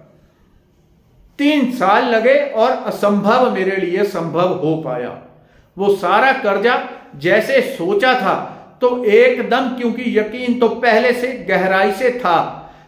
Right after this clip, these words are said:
लेकिन जब मैनिफेस्ट हुआ कि आज डेट इकतीस मार्च, समय भी वैसा ही, सूरज डूबने वाला है, दोपहर कम हो गई है, और वो सारे पेपर जैसी कल्पना करता था, same to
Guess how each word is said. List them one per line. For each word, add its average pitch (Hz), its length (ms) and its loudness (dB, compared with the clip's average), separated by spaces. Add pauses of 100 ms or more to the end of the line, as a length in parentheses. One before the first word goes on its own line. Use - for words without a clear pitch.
(100)
लेकिन 220 380 0
जब 208 180 0
मैनिफेस्ट 233 600 -2
हुआ 226 200 0
कि 233 200 -2
आज 214 180 4 (440)
डेट 208 380 2
इकतीस 247 580 -4
मार्च, 240 400 0 (540)
समय 190 400 0
भी 254 220 0
वैसा 220 360 2
ही, 254 180 0
सूरज 214 500 -2
डूबने 233 400 -4
वाला 220 280 2
है, 226 240 0
दोपहर 208 340 0 (200)
कम 233 100 0
हो 247 240 2
गई 247 220 2
है, 247 320 -2 (340)
और - 400 0
वो 226 120 4
सारे 220 420 2
पेपर 214 420 -2
जैसी 202 320 0
कल्पना 202 400 -4
करता 190 300 -4
था, 208 300 -2
same 214 240 -2
to 220 280 -4